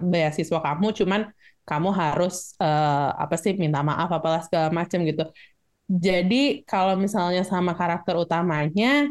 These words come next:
waktu remaja pun kayaknya gue bukan tipe yang kayak gitu ya. Eh, apa namanya, bukan yang mencima-, menyimpan rahasia atau ya gitu yang kena,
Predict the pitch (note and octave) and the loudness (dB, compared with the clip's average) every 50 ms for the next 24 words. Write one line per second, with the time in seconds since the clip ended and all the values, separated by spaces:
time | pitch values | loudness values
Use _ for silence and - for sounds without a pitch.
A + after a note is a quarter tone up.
0 | D4 _ _ _ _ _ _ _ _ _ _ - - - - B3 B3 A3+ G#3 G#3 | -4 _ _ _ _ _ _ _ _ _ _ -20 -20 -8 -2 0 2 2 0 0
1 | G#3 - - C4 C4 C4+ _ - A3+ A3 A3 G3+ F#3+ F#3 F3+ F3+ E3+ E3+ - D4 | -2 -2 -2 -2 -2 -4 _ -2 0 0 2 0 0 0 2 0 0 0 -2 -2
2 | D4 D#4 C#4 A#3+ G3 G#3 C#4 C4 D4 D#4+ C#4 B3 - F3+ F3 F3 E3+ D#3 E3 E3 | -2 0 0 2 2 2 2 2 2 2 0 0 0 0 0 0 -2 0 0 0
3 | E3 F#3 F3 - D#3 D3 C#3 C#3+ C#3 F3+ F3+ F3 E3+ F3 F3 F3 - _ _ _ | 0 0 0 0 0 0 -2 -2 0 0 2 2 2 0 -2 -4 -8 _ _ _
4 | _ _ _ _ _ - F3+ E3+ E3+ E3 E3 E3 E3 D#3+ - E3 D#3+ - G#3 G#3+ | _ _ _ _ _ -2 0 2 2 2 2 2 0 0 -2 -4 -2 0 0 0
5 | G3 F#3 F#3+ G3+ G#3 G3+ F3+ F3 - D#3+ D#3 D#3 - D#3+ D3+ D3 D3+ D3 D3+ C#3+ | 0 0 2 2 2 2 2 0 0 -4 -4 -2 -2 -2 0 0 0 0 -2 -2
6 | C#3+ - - _ - - F3 E3 E3 D#3+ D#3+ E3 D#3+ D3 - - F#3+ F3+ E3+ E3+ | -4 -6 -10 _ -6 -2 0 0 2 0 0 0 0 -2 -2 -2 -2 0 0 2
7 | E3 E3 E3+ E3+ E3 E3 F3 F3 E3+ F3 E3+ D#3+ E3 D#3+ E3 D#3+ E3+ - F3 D#3+ | 0 0 0 2 2 2 0 0 0 0 -2 -2 -2 0 0 -2 -2 0 -2 -4
8 | D#3+ - - F#3 F3+ F#3+ F3+ F3 F3 F3 F3+ - - E3 D3+ D3+ - - D3+ D3 | -4 -2 -2 0 2 2 2 2 0 0 -2 -2 -2 -2 -4 -4 -2 0 2 2
9 | D3 D3 D3 D3 D3+ D#3 F3+ D#3+ E3 F3+ G3+ G#3 G#3 G3+ F#3 E3+ F3 F3+ F3 E3 | 4 4 4 2 2 2 0 0 2 2 0 0 2 0 0 0 0 -2 -2 -2
10 | E3 E3 D#3+ D#3+ - | -2 -2 -2 -4 -6